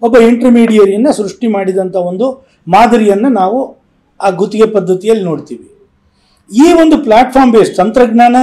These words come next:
ಯಾವ ರೀತಿ ಬದುಕನ್ನು ಹಸನುಗೊಳಿಸ್ಲಿಕ್ಕೆ ಇರಬೇಕಾದಂಥ ಒಂದು approach ಬದಲು ಅದು ಬಂಡವಾಳಗಾರರಿಗೆ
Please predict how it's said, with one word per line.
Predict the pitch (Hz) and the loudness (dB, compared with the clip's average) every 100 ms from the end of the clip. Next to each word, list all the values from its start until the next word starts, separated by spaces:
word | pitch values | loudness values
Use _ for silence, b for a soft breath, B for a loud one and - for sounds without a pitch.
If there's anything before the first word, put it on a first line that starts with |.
| 254 185 | 0 2
ಯಾವ | 185 214 | 2 2
ರೀತಿ | 233 233 254 285 - - _ _ _ _ B B B B | 0 -2 -2 -2 -4 -14 _ _ _ _ B B B B
ಬದುಕನ್ನು | 147 185 247 269 262 254 | -2 0 0 2 4 4
ಹಸನುಗೊಳಿಸ್ಲಿಕ್ಕೆ | - 208 254 240 233 226 233 233 233 | 2 2 2 4 2 0 -4 -4 -2
ಇರಬೇಕಾದಂಥ | 208 202 214 214 208 208 208 208 | 0 2 0 2 0 0 -2 -4
ಒಂದು | 202 202 185 - _ 175 | -4 -6 -12 -18 _ -8
approach | - 226 220 190 | -4 0 0 0
ಬದಲು | 185 156 147 214 - - _ _ _ _ _ - | -2 -2 -2 -2 -4 -12 _ _ _ _ _ -4
ಅದು | 185 269 269 190 - - _ - | 0 4 4 4 0 -8 _ -4
ಬಂಡವಾಳಗಾರರಿಗೆ | 156 240 302 277 269 262 262 240 226 143 120 | 0 4 4 4 4 4 4 4 2 2 -4